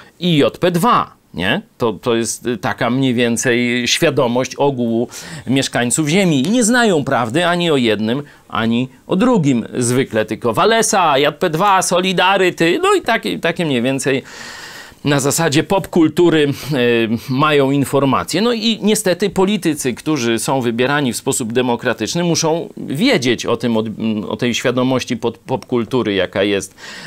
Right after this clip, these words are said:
e, w społeczeństwie i do te-, tej świadomości, a nie do prawdy historycznej, no niestety, e, odwołują się w swoich wystąpieniach publicznych i dlatego, no,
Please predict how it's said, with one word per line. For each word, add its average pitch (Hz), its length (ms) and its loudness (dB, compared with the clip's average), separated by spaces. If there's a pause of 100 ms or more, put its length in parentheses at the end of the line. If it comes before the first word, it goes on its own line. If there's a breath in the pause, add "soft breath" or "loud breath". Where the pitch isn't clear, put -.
(140 loud breath)
e, 90 320 0
w - 60 -6
społeczeństwie 117 720 -2
i 247 120 0
do 214 160 0
te-, 233 200 0 (220)
tej 269 240 2
świadomości, 135 600 0
a 277 80 2
nie 349 160 0
do 208 140 2
prawdy 135 500 0
historycznej, 120 760 -2 (320 loud breath)
no 143 240 0
niestety, 139 640 0 (560 loud breath)
e, - 60 -6
odwołują 131 800 2
się 113 360 0 (300 loud breath)
w - 40 -6
swoich 110 500 0
wystąpieniach 110 840 -2 (160)
publicznych 123 560 0
i 190 100 -2
dlatego, 107 480 0
no, 101 200 -2